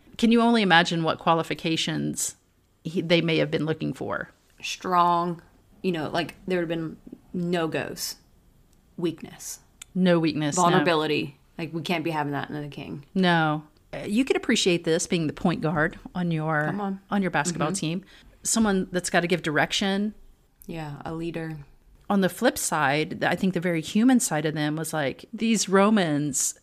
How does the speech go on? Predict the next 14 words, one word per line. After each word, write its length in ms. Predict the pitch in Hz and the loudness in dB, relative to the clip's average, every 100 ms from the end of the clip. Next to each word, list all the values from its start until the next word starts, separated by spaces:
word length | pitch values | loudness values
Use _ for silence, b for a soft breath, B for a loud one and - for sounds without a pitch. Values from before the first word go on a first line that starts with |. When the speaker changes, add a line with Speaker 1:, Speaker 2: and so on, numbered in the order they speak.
| - | -6
Speaker 1:
have 220 | 196 180 | -2 0
been 300 | 185 170 165 | 2 0 2
dominating 640 | 170 170 185 175 160 151 | 4 6 4 4 2 0
us 180 | 151 - | 0 0
for 120 | - | -4
so 200 | - 156 | 0 0
long. 480 | 147 151 160 147 139 | 0 2 2 2 0
I, 320 | - 165 190 190 - | -2 -2 -2 -4 -2
I 120 | 190 | 0
need 200 | 220 208 | 2 0
a 60 | 170 | -2
team 320 | - 208 240 | 0 2 0
behind 300 | 156 143 - | -2 -6 -6
me. 260 | 113 117 | -10 -14